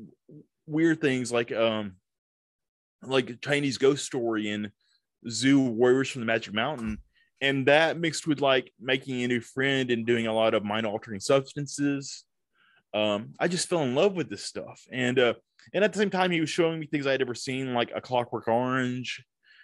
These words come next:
and Full Metal Jacket and Apocalypse Now. 'Cause I, I was still relatively new in discovering,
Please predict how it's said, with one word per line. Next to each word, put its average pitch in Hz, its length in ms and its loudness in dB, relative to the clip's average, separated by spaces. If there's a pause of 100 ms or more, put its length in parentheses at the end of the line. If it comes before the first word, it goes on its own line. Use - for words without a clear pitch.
(220)
and 113 360 2
Full 123 180 2
Metal 113 240 2
Jacket 120 720 -2
and 107 220 -4
Apocalypse 117 640 -4
Now. 117 640 0 (760)
'Cause 143 120 -8
I, 92 200 -8 (120)
I 180 320 4
was 214 140 4
still 196 140 2
relatively 170 400 0
new 139 300 2
in 120 140 -4
discovering, 113 600 -2